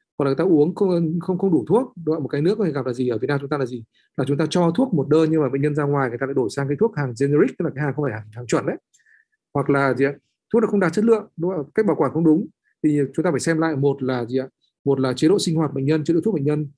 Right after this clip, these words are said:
À, và cái nữa rất quan trọng là gì các bạn? Là cái bệnh lý nền đi kèm theo của bệnh nhân đấy. Giả sử như là bệnh nhân, một bệnh nhân mà có, ờ, suy thận chẳng hạn, đúng không ạ? Mà các bạn không khống chế được gì ạ? Tình trạng suy thận tốt thì huyết áp nó sẽ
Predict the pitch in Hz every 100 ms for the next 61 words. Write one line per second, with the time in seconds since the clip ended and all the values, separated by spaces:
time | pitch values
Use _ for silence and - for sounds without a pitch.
0 | _ _ _ 127 127 143 143 220 226 196
1 | 170 131 117 143 147 117 160 175 160 127
2 | 165 170 143 151 156 156 135 170 143 135
3 | 143 127 196 - _ _ 131 156 135 156
4 | 147 165 160 156 147 151 170 170 139 127
5 | 139 208 208 _ _ 143 139 190 175 190
6 | 165 131 139 - 156 165 170 160 135 160
7 | 175 175 180 170 156 156 165 202 - 131
8 | 135 139 127 156 147 160 160 226 247 165
9 | 139 160 214 185 175